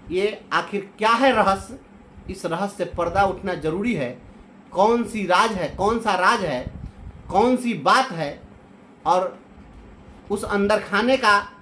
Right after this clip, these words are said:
वह कौन सा ऐसा छिपा हुआ रहस्य है जिसके कारण माननीय मुख्यमंत्री के आदेश में भी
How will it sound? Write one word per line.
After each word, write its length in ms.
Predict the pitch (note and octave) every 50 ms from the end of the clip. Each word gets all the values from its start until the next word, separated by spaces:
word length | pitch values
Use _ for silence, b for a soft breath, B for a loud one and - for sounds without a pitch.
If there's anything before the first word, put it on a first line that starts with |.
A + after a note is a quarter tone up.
| -
वह 160 | - F3 E3+ -
कौन 260 | - A3 B3+ C#4+ C4+
सा 160 | - A#3+ A3 G#3 G3+
ऐसा 320 | G#3+ G#3+ A3 G#3+ G#3+ G#3 G#3+ - - - - - - - -
छिपा 260 | - A3+ G3 A3+ A3+
हुआ 280 | A3+ G#3+ G3+ G#3+ G#3 G3+ G3 - - - - -
रहस्य 360 | C#3+ D#3 E3+ B3+ C#4 - - A3
है 240 | F3+ C#3 C3+ - - - - - - - - - - - - - - - - - - - - - - - - - - -
जिसके 340 | - C3+ F3+ F#3 - B3+ A#3
कारण 320 | - F#3 F3 E3+ F3 F3+ F#3 - - - - - - - - - - - - - - - - -
माननीय 300 | A#2+ D3+ F3 F3 F3+ F3
मुख्यमंत्री 520 | F#3 A3+ A#3+ - G#3 G3+ G3 F#3+ F#3 F#3 F#3+
के 120 | F#3+ F#3
आदेश 460 | F3+ - D#3 D#3 D3+ F3 A3 A#3 A#3 -
में 140 | F#3+ E3+ C#3
भी 180 | C3 C3 C#3